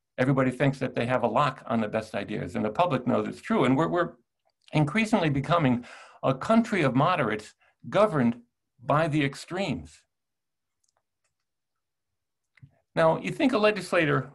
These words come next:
a legislature would legislate. Not so much in ours. Twenty thirteen, twenty fourteen, there were over five thousand bills proposed.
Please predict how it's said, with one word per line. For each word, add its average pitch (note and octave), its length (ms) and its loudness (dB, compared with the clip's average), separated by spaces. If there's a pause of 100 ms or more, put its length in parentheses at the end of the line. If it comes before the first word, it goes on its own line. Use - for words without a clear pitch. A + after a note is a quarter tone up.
(120)
a D3 80 -2
legislature D3 720 0
would A#2+ 160 2
legislate. C#3 560 0 (1120)
Not E3+ 360 -6
so - 160 0
much D#3+ 280 0
in B2+ 80 2
ours. G#2+ 380 0 (800)
Twenty F3+ 220 0
thirteen, F3 380 -2
twenty E3 260 0
fourteen, E3 600 -4
there C#3+ 100 2
were C#3+ 80 2
over C3+ 120 2
five D#3 300 2
thousand C#3+ 340 2
bills C#3 440 0 (1120)
proposed. G#2 480 -2